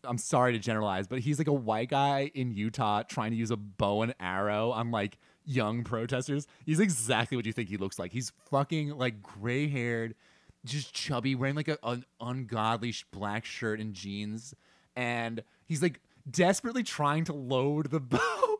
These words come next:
which, like, you know, all these, I, I've been feeling a little, like, I'm dumb for not being a prepper. You know what I mean? Like, the people who have, like, bunkers and, like,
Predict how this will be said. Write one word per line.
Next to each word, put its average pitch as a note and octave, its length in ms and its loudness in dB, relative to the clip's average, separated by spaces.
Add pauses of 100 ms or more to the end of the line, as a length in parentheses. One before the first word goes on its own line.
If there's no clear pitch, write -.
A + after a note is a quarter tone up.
(140)
which, - 240 8 (200)
like, A4+ 260 4 (720)
you C4 80 0
know, A#3+ 320 8
all G3 140 6
these, D4 180 2 (180)
I, E3 180 2
I've F3 140 4
been D4+ 140 -2
feeling E3 200 0
a C#3+ 60 0
little, B2+ 300 4
like, G#2+ 320 0 (420)
I'm A#2 200 0
dumb A2 280 2
for A2+ 100 -2
not G2+ 200 0
being G#2 120 -2
a G2 40 0
prepper. G#2+ 640 -2
You A2+ 80 -2
know A2 60 0
what G#2+ 100 0
I G#2+ 40 -2
mean? G#2+ 180 0
Like, G#2+ 100 0
the G#2+ 80 -6
people A#2+ 220 -2
who G#2+ 260 2
have, G2+ 240 0
like, G#2 220 -4
bunkers G2 580 -2
and, G2+ 140 -8
like, F#2+ 180 -8